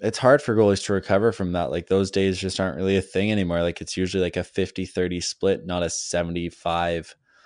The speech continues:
seven split like it was back in the early Brodeur days and stuff like that. Um, Koskinen's played well. He's, he's a big guy, and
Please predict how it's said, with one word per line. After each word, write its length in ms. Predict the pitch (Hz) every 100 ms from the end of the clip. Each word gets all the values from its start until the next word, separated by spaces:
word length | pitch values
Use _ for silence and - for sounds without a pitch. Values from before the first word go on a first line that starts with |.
| _
seven 480 | - - - 92 98
split 300 | 95 - 92
like 220 | 85 92
it 80 | 95
was 240 | 87 90 90
back 280 | 90 92
in 120 | 101 92
the 280 | 92 90 - _ -
early 280 | 95 95 92
Brodeur 520 | 98 92 85 87 95
days 360 | 92 92 98
and 100 | 104
stuff 300 | - 101 95
like 180 | 101 95
that. 380 | - 92 208 - -
Um, 420 | 98 95 92 95 - _ _ _ _ _ _ _
Koskinen's 540 | 123 131 - 135 123
played 200 | - 127
well. 180 | 107 101
He's, 300 | 113 104 - -
he's 240 | 113 113
a 60 | 110
big 340 | 104 104 98
guy, 280 | 98 90 101
and 300 | 104 92 90